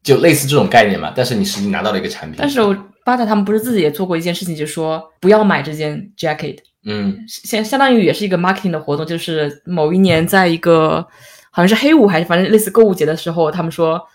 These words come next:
Speaker 2: 就搞了个活动，就是 don't buy this jacket，然后又说因为这个 jacket 是不环保的，建议大家如果非必须不要买。
Speaker 1: 对。
Speaker 2: 我觉得这个才是一个，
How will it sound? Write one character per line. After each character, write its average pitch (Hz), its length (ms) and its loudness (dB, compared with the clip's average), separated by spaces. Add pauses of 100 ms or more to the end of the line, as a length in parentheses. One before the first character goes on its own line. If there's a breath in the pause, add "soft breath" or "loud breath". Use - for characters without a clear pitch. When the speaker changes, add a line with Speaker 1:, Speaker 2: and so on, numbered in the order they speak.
(140 soft breath)
Speaker 2:
就 190 120 -2
搞 165 160 2
了 139 80 2
个 147 80 -4
活 151 160 -4
动， 151 80 -4
就 151 60 -8
是 143 320 -4
don't 156 260 -4
buy 147 180 0
this 143 220 -6
jacket， 143 360 -6 (340 loud breath)
然 156 120 -2
后 143 100 -2
又 170 120 0
说 160 440 -4
因 196 120 0
为 190 80 4
这 196 80 2
个 170 120 4
jacket 170 280 -2
是 - 160 -8
不 196 80 -2
环 151 200 -2
保 156 120 -2
的， 139 80 -6
建 175 140 -4
议 160 40 -2
大 165 80 0
家 160 140 0
如 165 180 0
果 170 260 2 (120)
非 254 200 4
必 254 200 2
须 208 460 -4
不 151 120 -4
要 180 200 4
买。 - 240 -6 (320)
Speaker 1:
对。 101 340 0 (140)
Speaker 2:
我 208 80 8
觉 262 60 8
得 233 40 0
这 339 80 0
个 302 80 6
才 240 160 2
是 220 120 0
一 214 40 2
个， 190 320 2